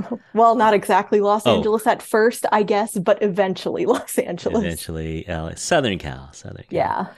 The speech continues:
Speaker 2: Um, and so when you were a kid, uh, and Hayden, you can chime in on this too, were you, were you a super visual person? Were you always doodling? Were you always drawing?
Speaker 1: Yep, <laughs> that was me. I was the kid in class who was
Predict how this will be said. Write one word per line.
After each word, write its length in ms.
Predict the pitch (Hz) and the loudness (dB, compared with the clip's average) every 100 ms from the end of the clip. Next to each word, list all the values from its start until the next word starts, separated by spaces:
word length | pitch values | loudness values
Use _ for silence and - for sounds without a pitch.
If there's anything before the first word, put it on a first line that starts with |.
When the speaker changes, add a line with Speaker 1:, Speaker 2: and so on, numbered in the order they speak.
| - - - _ _ | -20 -20 -20 _ _
Speaker 2:
Um, 260 | 127 131 131 | 0 2 2
and 160 | 139 | 0
so 340 | - 160 156 156 | -2 0 0 2
when 200 | 151 156 | 2 2
you 100 | 202 | 2
were 100 | 247 | 2
a 60 | 180 | 0
kid, 560 | - 214 180 170 - - | 2 4 4 2 -2 -6
uh, 40 | |
and 260 | 131 131 127 | -4 0 0
Hayden, 200 | 151 127 | 2 0
you 80 | 131 | 0
can 120 | 110 | -2
chime 260 | 120 110 110 | 0 2 2
in 100 | 104 | 2
on 120 | 98 | 0
this 160 | 87 | -2
too, 280 | - 120 98 | 0 2 2
were 140 | 95 110 | 2 2
you, 420 | 120 175 196 202 _ - _ _ | 4 4 2 0 _ -20 _ _
were 100 | 123 | 2
you 160 | 135 170 | 4 4
a 60 | 120 | 4
super 340 | - 117 110 | 0 2 2
visual 360 | 90 92 95 90 | 4 4 2 2
person? 360 | 92 87 107 | 0 0 0
Were 100 | 98 | 0
you 200 | 90 95 | 2 2
always 420 | 90 90 107 92 76 | 4 4 4 2 0
doodling? 800 | 92 95 95 95 92 92 95 90 | 2 4 4 2 2 2 2 2
Were 100 | 87 | 2
you 200 | 92 87 | 2 2
always 440 | 90 90 82 - | 2 2 -2 -4
drawing? 640 | 90 85 87 - 311 - | -2 2 4 4 4 4
Speaker 1:
Yep, 200 | 269 262 | 2 2
<laughs> 40 | 214 | 2
that 240 | 202 220 226 | 4 4 4
was 260 | 277 277 | 2 2
me. 300 | 262 294 277 | 2 4 4
I 240 | 214 - 233 | 4 4 6
was 340 | 269 262 233 - | 6 4 -2 0
the 100 | 247 | 0
kid 360 | - 247 240 | 4 6 8
in 180 | 262 269 | 6 2
class 440 | - 202 185 233 269 - | -2 0 2 2 -2 -4
who 180 | 247 247 | 2 4
was 360 | 226 208 202 | 4 2 0